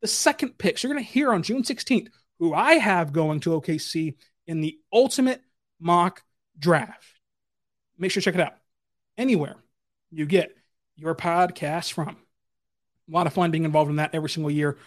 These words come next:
that I've been on the network. Very fun stuff. Um, this, this is always a very fun exercise. But I wanna say right now about Keegan Murray. He's six eight, two fifteen, has a seven six wingspan.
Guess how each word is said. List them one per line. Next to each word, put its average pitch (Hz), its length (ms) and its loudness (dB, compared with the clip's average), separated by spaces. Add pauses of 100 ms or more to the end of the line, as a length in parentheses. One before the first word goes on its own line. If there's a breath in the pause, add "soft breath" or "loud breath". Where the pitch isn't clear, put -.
(220 soft breath)
that 165 80 -4
I've 160 80 4
been 160 80 2
on 151 60 2
the 160 60 -2
network. 180 440 0
Very 160 320 2
fun 143 220 -6
stuff. - 420 -10
Um, 156 240 -10
this, 156 240 -10
this 151 140 -8
is 143 80 -4
always 156 240 0
a - 20 -4
very 147 160 -2
fun 147 160 -4
exercise. 151 460 -10 (320 loud breath)
But 160 200 6 (120)
I - 60 -20 (300 soft breath)
wanna 196 140 4
say 220 80 8
right 208 140 8
now 190 100 4
about 185 140 0
Keegan 175 180 0
Murray. 170 240 -4 (760)
He's 151 260 -10
six 214 300 2
eight, 233 260 0 (920)
two 226 200 6
fifteen, 240 600 2
has 165 120 0
a 165 60 -4
seven 247 440 0
six - 380 0
wingspan. 240 760 0